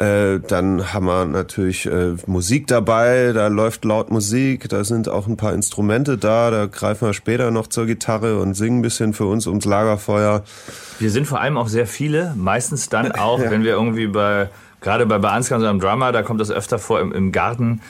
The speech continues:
Speaker 2: dann kommen natürlich die ganzen Familien mit, ne? Unsere Frauen, unsere Kinder. Wir haben sehr viele Kinder inzwischen über die Jahre. Und das ist auch eine richtige Großfamilienveranstaltung letztendlich. Das ist, bei Bosshaus ist viel los auf jeden Fall.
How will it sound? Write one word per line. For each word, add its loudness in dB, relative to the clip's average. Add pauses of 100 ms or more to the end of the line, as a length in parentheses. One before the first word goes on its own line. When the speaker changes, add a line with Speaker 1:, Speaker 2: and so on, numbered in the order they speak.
(280)
Speaker 2:
dann 2
kommen 0
natürlich 0
die -6
ganzen 0
Familien -2
mit, -6
ne? -2
Unsere -2
Frauen, 0
unsere -2
Kinder. 0
Wir 2
haben 0
sehr 2
viele -2
Kinder -2
inzwischen -2
über 0
die -4
Jahre. 0 (600)
Und 2
das 0
ist -2
auch -4
eine 2
richtige -2 (760)
Großfamilienveranstaltung 0
letztendlich. -2
Das -6
ist, -8
bei 2
Bosshaus 0
ist -4
viel -2
los 0
auf -8
jeden -6
Fall. -12